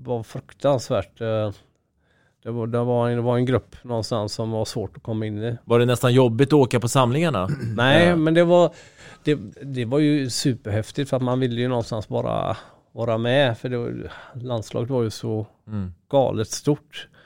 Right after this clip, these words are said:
Speaker 1: Och det var ju någonstans målet, men man, man fick ju övriga matcher hela tiden. Man fick ju aldrig chansen någonstans. Det var en match som gällde någonting.
Speaker 2: Mm.
Speaker 1: Det tog ju sin lilla tid. Ja, och, och det var ju, det är inte som idag då de kräver <laughs> nästan alla ungdomar att man ska gå in och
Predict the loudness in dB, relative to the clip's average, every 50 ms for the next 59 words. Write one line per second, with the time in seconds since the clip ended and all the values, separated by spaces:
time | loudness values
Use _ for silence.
0 | -20 -18 -18 -18 -20 -20 _ -18 -14 -8 -6 -2 0 2 2 2 2 0 -2 -2
1 | -4 -4 -6 -6 -6 -10 -12 -10 -8 -4 -4 -4 -2 -2 0 0 0 0 0 0
2 | 0 0 0 -2 -6 _ _ _ _ _ _ _ _ _ _ _ -10 -8 -4 -2
3 | -2 -2 -2 -2 -4 -6 -6 -10 _ -6 -4 -2 0 0 0 2 2 2 2 2
4 | 2 2 0 0 0 -2 -4 -2 0 2 2 2 0 0 -2 -4 -4 -4 -6 -8
5 | -10 -8 -2 0 0 0 0 -2 -4 -4 -6 -6 -6 -6 -10 -12 -10 -8 -6 -4
6 | -4 -4 -4 -4 -6 -8 -8 -8 -8 -8 -6 -4 -4 -4 -4 -4 -6 -8 -8 -10
7 | -10 -10 -8 -4 -4 -4 -4 -4 -4 -4 -4 -4 -4 -6 -8 -12 -12 -12 -14 _
8 | _ _ -20 -20 -20 -20 _ _ _ -14 -10 -6 -4 -2 -2 -2 -4 -4 -4 -2
9 | -2 0 0 0 -2 -2 -4 -6 -8 -8 -10 -14 _ _ _ _ -12 -8 -6 -6
10 | -4 -4 -4 -6 -6 -6 -6 -6 -6 -4 -4 -4 -4 -4 -4 -4 -4 -2 -2 0
11 | 0 0 2 2 0 0 -2 -4 _ _ _ _ -4 -2 -2 -2 -2 -2 -2 0
12 | 0 0 0 0 0 -2 -2 -2 -2 -2 -4 -4 -6 -6 -2 -2 0 0 0 0
13 | 0 0 -2 0 4 4 4 6 6 4 6 4 4 4 2 2 0 0 -2 -2
14 | -2 -4 -4 -2 -2 -2 -2 -2 -4 -4 -4 -4 -4 -4 -6